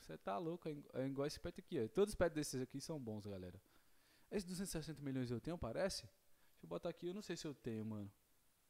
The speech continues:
Acho que eu tenho, né? Duzentos e sessenta M, vamos ver. Duzentos e sessenta M, não duzentos e... Aqui, ó. Ah, tem duzentos e cinquenta. Duzentos e sessenta eu não tenho, não.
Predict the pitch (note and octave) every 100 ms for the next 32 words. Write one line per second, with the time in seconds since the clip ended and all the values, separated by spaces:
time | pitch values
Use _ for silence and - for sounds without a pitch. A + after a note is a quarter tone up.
0 | - _ _ - - _ - - - A#3
1 | - B2+ B2+ B2+ B2 C3 C3 B2+ - B2+
2 | B2+ C3 A#2 A2 A#2 E3 C3+ A#2+ A2+ G#2
3 | A#2+ E3 F#3 - _ - _ - _ _
4 | _ _ - C#3 F3 G#3+ - F#3+ A3+ D#3+
5 | B2+ A#2+ C#3+ D#3 D3+ D#3 D3 D3 - A#2
6 | - A#2+ C3 - - B2 A#2+ B2+ A#2+ C3
7 | - - A#2+ A2+ - G2+ A2+ A2+ - A#2
8 | C3 C3 E3 B2+ G2